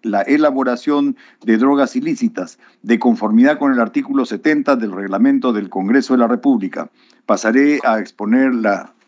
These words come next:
la iniciativa legislativa. Bien, la propuesta, señores congresistas, tiene por objeto dotar a la sunat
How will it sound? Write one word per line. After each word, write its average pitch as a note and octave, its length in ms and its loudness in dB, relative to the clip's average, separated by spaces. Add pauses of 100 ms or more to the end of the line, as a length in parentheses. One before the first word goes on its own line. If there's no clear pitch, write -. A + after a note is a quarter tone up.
(500)
la A2+ 340 2
iniciativa A#2 560 0
legislativa. G2 720 -2 (680)
Bien, C3 300 4
la C#3+ 120 2
propuesta, F#3 460 -2
señores D#3+ 400 -2
congresistas, D3+ 800 -2
tiene D#3+ 360 -4
por B2 220 -4
objeto E3+ 760 -2
dotar G#3 460 0
a G3 60 0
la E3 120 -2
sunat F3 460 -2